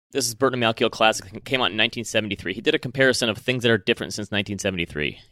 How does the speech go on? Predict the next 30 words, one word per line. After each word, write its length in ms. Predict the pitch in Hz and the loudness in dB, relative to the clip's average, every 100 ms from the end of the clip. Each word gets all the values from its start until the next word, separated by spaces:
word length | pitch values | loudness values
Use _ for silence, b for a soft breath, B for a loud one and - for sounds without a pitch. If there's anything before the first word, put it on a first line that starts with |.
| _ _ | _ _
In 80 | 117 | 0
nineteen 260 | 123 147 165 | 2 2 0
seventy-three, 480 | 151 139 143 - 117 | 2 2 0 0 2
we 100 | 110 | 2
did 80 | 110 | 2
not 100 | 131 | 2
have 100 | 120 | 2
money 200 | 113 113 | 2 2
market 260 | 107 - | 0 -2
funds, 340 | - 107 107 - | -2 0 0 0
A 100 | 120 | 2
T 140 | 120 117 | 4 4
Ms, 340 | 107 104 101 - | 4 2 -4 -4
index 340 | 127 127 - - | 2 2 2 -2
mutual 260 | 113 113 | -2 0
funds, 240 | 107 107 98 | 2 2 2
E 120 | 117 | 0
T 180 | 120 98 | 4 4
Fs, 180 | 95 - | 2 -2
tax-exempt 600 | - 147 131 113 120 - | 0 0 0 2 0 0
funds, 400 | 101 95 95 - b b b | 0 0 -2 -10 b b b
emerging 320 | 117 147 143 | 4 6 6
market 260 | 123 123 - | 4 4 0
funds, 200 | 104 - | -2 0
target 300 | 139 135 107 | 2 4 4
date 160 | 78 | 0
funds, 320 | 110 104 101 - | 2 0 0 -4
floating 320 | - 143 135 | 4 4 6
rate 160 | 123 | 4
notes, 380 | 110 104 101 - | 6 4 2 -6